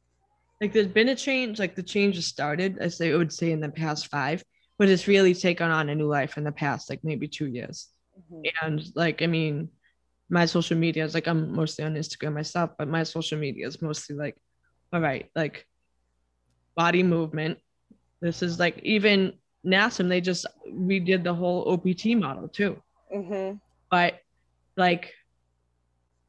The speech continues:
Speaker 1: just, like, go out for a walk, go do something. Like, physical activity is physical activity.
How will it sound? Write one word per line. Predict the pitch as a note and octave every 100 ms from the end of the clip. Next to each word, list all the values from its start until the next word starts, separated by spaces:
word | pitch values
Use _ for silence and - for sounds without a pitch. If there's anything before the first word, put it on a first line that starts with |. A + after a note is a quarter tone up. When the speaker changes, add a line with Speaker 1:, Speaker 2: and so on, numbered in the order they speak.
| E3+ - _ _ _ -
Speaker 1:
just, | A3+ -
like, | A#3 G3 - E3+
go | G#3+
out | B3+
for | - B3
a |
walk, | G3 F#3+ -
go | G3
do | F#3 G#3+
something. | - A2 - -
Like, | B2 - -
physical | A3+ A3 G#3+
activity | G3 F3+ - F#3 C3
is | C3+
physical | - E3 G2 F#2+
activity. | E2 - D#3 -